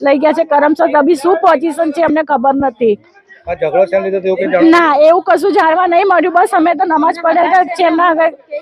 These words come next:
Speaker 1: કહી શકતા કે શું, પણ અમે બનાવ જે જોયું, ઘટના જોઈ એ અમે કહીએ છીએ.
Speaker 2: આઈને સીધા તૂટી જ પડ્યા તમે?
Speaker 1: હા, ત્રણે જણા તૂટી જ પડ્યા. એ તો ફોન પર ઊભા રહીને છોકરા લઈને વાત કરતા હતા.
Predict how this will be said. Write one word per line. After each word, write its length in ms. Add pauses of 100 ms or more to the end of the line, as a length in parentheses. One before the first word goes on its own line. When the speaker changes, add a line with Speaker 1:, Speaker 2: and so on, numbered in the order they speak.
(140)
Speaker 1:
કહી 200
શકતા 360
કે 140
શું, 160
પણ 160
અમે 200 (100)
બનાવ 340
જે 160
જોયું, 440
ઘટના 340
જોઈ 300
એ 100
અમે 280
કહીએ 380
છીએ. 240 (380)
Speaker 2:
આઈને 180
સીધા 160
તૂટી 240
જ 40
પડ્યા 180
તમે? 180
Speaker 1:
હા, 300
ત્રણે 300
જણા 180
તૂટી 300
જ 120
પડ્યા. 480 (560)
એ 80
તો 160
ફોન 300
પર 180
ઊભા 280
રહીને 220
છોકરા 400
લઈને 240
વાત 200 (100)
કરતા 260
હતા. 320